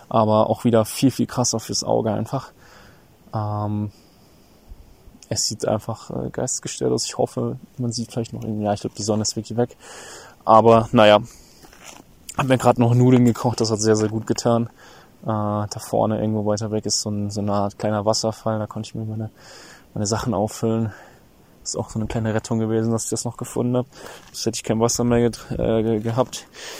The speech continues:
Ähm, genau. Hab mir mein Zelt aufgeschlagen. Bin echt gespannt, wie die Nacht wird. Ähm, wenn man hier so den Weg ein bisschen weiter runter geht, kommt es halt zu so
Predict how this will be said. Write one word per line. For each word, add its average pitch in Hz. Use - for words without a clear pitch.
Ähm, 117
genau. 113
Hab -
mir 120
mein 113
Zelt 113
aufgeschlagen. 113
Bin -
echt 117
gespannt, 120
wie 113
die 107
Nacht 107
wird. 117
Ähm, 107
wenn 107
man 107
hier 107
so 107
den 104
Weg 110
ein -
bisschen -
weiter 110
runter 120
geht, 113
kommt 117
es -
halt 113
zu -
so 110